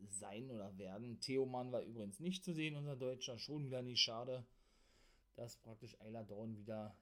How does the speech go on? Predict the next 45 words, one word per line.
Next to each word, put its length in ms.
ja, 280
mit 260
ihren 500
inneren 500
Dämonen 500
zu 120
kämpfen 360
hat, 160
ne? 320
So 160
ist 140
es 100
ja, 140
wie 60
gesagt, 320
auch 100
in 120
den 120
letzten 280
Wochen 340
dargestellt 560
worden, 360
weil 100
ich 80
ja 120
gerade 200
schon 140
sagte, 500
sie 180
schaute 400
in 100
die 140
Kugel, 500
sie 420
las 540
in 160
den 160
Tarotkarten 800
und 160
so 80
weiter 240
und 80
so 80
fort, 300
ne? 160